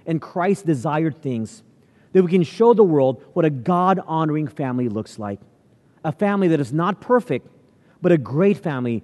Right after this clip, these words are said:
that lives out biblical principles under God's grace. Let's pray. Heavenly Father,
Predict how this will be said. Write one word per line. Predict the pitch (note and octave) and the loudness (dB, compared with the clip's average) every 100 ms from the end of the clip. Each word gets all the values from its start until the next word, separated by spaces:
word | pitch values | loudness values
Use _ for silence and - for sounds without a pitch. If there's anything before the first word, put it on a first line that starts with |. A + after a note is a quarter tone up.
| - | -6
that | D#3+ C#3 | -4 0
lives | D3 F#3 C#3+ | 4 4 4
out | E3 D3 A#2 | -2 -2 0
biblical | A2+ G3 G3+ F#3+ | 4 4 4 -2
principles | - - G3 - - G#2+ G#2 - _ _ _ _ | -4 -2 -4 -4 -8 -8 -8 -14 _ _ _ _
under | C#3 B2 B2+ | -8 -6 -6
God's | G#2+ G2+ F#2+ D#2 | -4 -4 -6 -8
grace. | E2 F2 E2 - - _ _ _ _ _ - | -14 -12 -12 -16 -20 _ _ _ _ _ -14
Let's | A2+ - | -14 -14
pray. | - E2+ D#2+ _ _ _ _ _ _ _ _ _ _ _ _ _ | -18 -16 -18 _ _ _ _ _ _ _ _ _ _ _ _ _
Heavenly | - F3+ D#3 | -4 -2 0
Father, | - D3+ C3+ C3+ | 0 0 0 -2